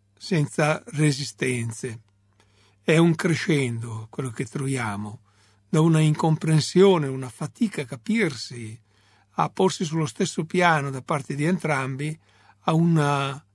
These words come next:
intesa, un entrare insieme in un, eh, ambito di mistero, dove si consuma un rapporto, una relazione spirituale,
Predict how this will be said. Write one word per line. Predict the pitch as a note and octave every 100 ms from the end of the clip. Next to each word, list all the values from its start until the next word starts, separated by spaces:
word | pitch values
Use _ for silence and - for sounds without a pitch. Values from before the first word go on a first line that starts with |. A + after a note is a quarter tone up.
| _
intesa, | G#3+ F3+ - D3+ C3+ A#2+ A#2 G#2+ F#2+ - _ _ _ _ _ -
un | F3 F3
entrare | D#3+ - F3 G3 F#3+
insieme | D3 C#3+ - F3+ F3+ F3 E3+ D3+ - _ _ _ _ -
in | E3
un, | E3+ E3 D#3+
eh, | D3 D3+ - _
ambito | - E3+ D#3+ D#3 - D#3+
di | D3
mistero, | C#3 B2+ - - G#2+ G#2 G2 G2 - _ _ _ -
dove | D3+
si | C3+ - D#3 D#3
consuma | - E3+ D#3 - D3+ C#3+
un | C#3+
rapporto, | D3+ D#3 - C3 G#2+ - - B2+
una | C3+
relazione | C#3 C3 B2 - B2 A#2 G#2+ G2+ G2+ - _ _ _
spirituale, | - - - C3 A2+ C3+ A#2 G2+ G2 A2